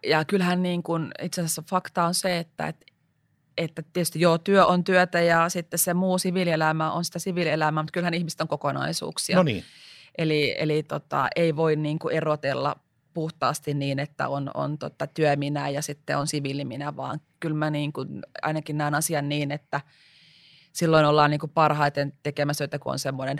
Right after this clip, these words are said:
Speaker 1: aito minä koko aika.
Speaker 2: Joo, kyllä.
Speaker 1: Jossa yhdistyy nämä eri,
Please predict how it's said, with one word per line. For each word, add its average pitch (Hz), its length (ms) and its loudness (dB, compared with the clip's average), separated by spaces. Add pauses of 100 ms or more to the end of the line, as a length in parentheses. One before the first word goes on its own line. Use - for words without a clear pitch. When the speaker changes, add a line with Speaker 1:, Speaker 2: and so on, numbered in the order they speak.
Speaker 1:
aito 147 320 4
minä 139 320 -2
koko 139 340 -2
aika. - 280 -2 (400)
Speaker 2:
Joo, 110 220 4 (220)
kyllä. 127 180 4
Speaker 1:
Jossa 160 280 2
yhdistyy 143 680 -2
nämä 123 220 -4
eri, 131 380 -6